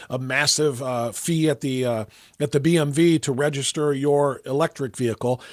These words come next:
Of course, roads need to be funded. Of course, bridges need to be funded, but that's called infrastructure. And all of that, to me,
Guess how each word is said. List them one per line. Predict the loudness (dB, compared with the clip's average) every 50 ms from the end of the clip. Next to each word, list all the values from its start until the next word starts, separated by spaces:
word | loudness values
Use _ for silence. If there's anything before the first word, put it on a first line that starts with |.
| -20 -20 -20 -8 _
Of | -4 -4 -4
course, | -2 0 0 4 4 4 6
roads | 6 6 4 4 4 0
need | -2 -4 -4
to | -4
be | -4 -6
funded. | -4 -4 -4 -4 -2 -2 -2 -2 -2
Of | -2 -2 0
course, | 2 2 2 2
bridges | 0 -2 -2 -2 -2 0 -2 -2 -2
need | -4 -4 -6
to | -6
be | -6 -8
funded, | -6 -6 -6 -4 -2 -2 -2
but | -4 -4
that's | -4 -4 -4 -2
called | 0 0 2 2
infrastructure. | 2 0 0 -2 -6 -6 -6 -6 -8 -8 -8 -10 -14 -14 -16 -18 -20 -20 -20 -6
And | -2 0 2
all | 2 2 2
of | 2 2
that, | 0 0 0 -2
to | -2 -2
me, | 0 2 2 0 0 -2